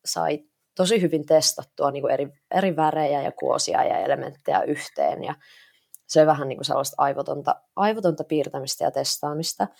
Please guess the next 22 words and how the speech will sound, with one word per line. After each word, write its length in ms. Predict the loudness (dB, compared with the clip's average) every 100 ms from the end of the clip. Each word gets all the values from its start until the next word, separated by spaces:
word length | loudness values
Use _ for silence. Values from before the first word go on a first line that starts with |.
| -20 _ _ 0
Ää, 220 | 2 2
ja 140 | 0 0
sit 200 | -2 -4
se 120 | -2
tavallaan 420 | 0 2 0 0
siitä, 420 | -2 -2 0 0 -2 _ _ _ _ 0
siitä 320 | 4 6 8
laajeni 380 | 6 4 -2 -4
siihen, 400 | -4 -4 -6 -6
että, 300 | 2 2 2 -4
että 240 | -2 -2
teki 280 | -2 -2 2
erilaisia 680 | 2 2 -2 0 0 0 -2
niinku 340 | -6 -6 -6
sommitelmia 720 | -4 -4 -2 0 0 -2 -4
ja 160 | -4 -6 -8 _ _ _ _ -4
sol-, 340 | 0 0 -2
sommitelmia 640 | -6 -6 -4 -4 -6 -4 -6
ja 60 | -6
kuvauksia, 600 | -4 -2 -2 -4 -6 -6
missä 280 | -8 -10
sit 140 | -10